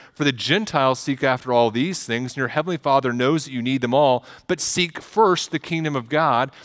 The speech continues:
and his righteousness, and all these other things will be added to you. Don't be anxious about tomorrow, for tomorrow will be anxious for itself. Sufficient for the day is its own trouble." You want some special revelation from God about how you're to be living your life? Th-, there's something else.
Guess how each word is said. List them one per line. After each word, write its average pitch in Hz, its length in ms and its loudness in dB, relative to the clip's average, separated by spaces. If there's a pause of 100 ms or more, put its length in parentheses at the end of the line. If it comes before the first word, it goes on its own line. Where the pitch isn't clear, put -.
and 143 120 -6
his 139 140 -2
righteousness, 127 960 -2 (220)
and 156 80 0
all 190 160 6
these 175 180 2
other 202 220 2
things 131 280 -2
will 143 80 -8
be 143 160 -2
added 151 360 -2
to 175 100 -8
you. 131 460 -4 (180)
Don't 165 160 2
be 147 140 -4
anxious 151 340 -4
about 160 220 -2
tomorrow, 147 440 2
for 151 160 -10
tomorrow 156 360 0
will 151 80 -2
be 127 200 -6
anxious 147 400 -8
for 135 200 -4
itself. 131 480 0 (240)
Sufficient 170 560 -4
for - 100 -12
the 170 80 -2
day 113 200 2
is 127 100 -4
its 135 160 -10
own 123 200 -4
trouble." 143 360 0 (320)
You 131 100 -2
want 160 160 -2
some 160 100 -8
special 165 460 -2
revelation 160 540 0
from 151 260 0
God 135 300 2
about 131 160 -2
how 123 140 -2
you're 151 120 0
to 143 80 -8
be 139 120 -2
living 135 260 0
your 175 100 0
life? 110 400 -2
Th-, 113 180 -4
there's 110 220 -2
something 180 280 -4
else. 165 260 -2